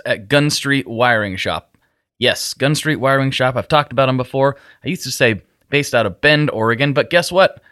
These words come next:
Sean moved to my neck of the woods. Sean's in Portland. Sean is awesome and has helped me with a bunch of stuff lately.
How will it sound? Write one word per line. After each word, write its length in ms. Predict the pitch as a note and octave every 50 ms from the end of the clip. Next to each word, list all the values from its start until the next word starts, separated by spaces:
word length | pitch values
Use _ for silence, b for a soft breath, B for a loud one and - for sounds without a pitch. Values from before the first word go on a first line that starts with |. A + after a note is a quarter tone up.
| b b b
Sean 300 | - - E3 D#3+ F3 F3+
moved 160 | D#3 D3+ D#3
to 60 | D#3 E3
my 160 | F#3 F#3+ G3
neck 220 | F#3 D#3 G#2 G#2
of 60 | A#2
the 80 | G#2+ G2
woods. 300 | G2 F2 D#2 E2+ - - _
Sean's 320 | - - F3+ E3 D#3+ C#3
in 120 | D3 C#3+ C3
Portland. 400 | E3+ G3+ - B2+ G#2 E2+ F2 - _ _ _ _ _ _ _
Sean 300 | - - F#3 F#3 F3+ D#3+
is 80 | D3+
awesome 400 | E3 E3 F3 D3+ - B2 A2+ G#2 - -
and 80 | G#2
has 120 | B2+ A#2 B2+
helped 160 | E3 - -
me 100 | C#3+ C3+
with 160 | C#3 C#3+ C3+
a 40 | B2
bunch 240 | A2+ D3 D3 C#3+ -
of 60 | C3+
stuff 280 | - - D#3 D3+ -
lately. 340 | - G#2+ F2+ D#2 E2+ E2+ F#2